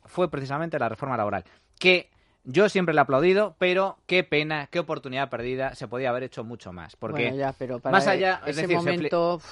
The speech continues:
Speaker 1: se flexibilizó, etcétera, pero con mayoría absoluta como tenía entonces el P P,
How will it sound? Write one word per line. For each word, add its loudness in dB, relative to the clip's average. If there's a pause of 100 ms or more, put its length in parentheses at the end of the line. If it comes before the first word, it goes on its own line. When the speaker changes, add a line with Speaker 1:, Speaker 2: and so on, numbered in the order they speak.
Speaker 1:
se -4
flexibilizó, -2
etcétera, 0
pero 0
con 2
mayoría 4
absoluta 0
como 0
tenía -2
entonces -6
el -10
P -6
P, -6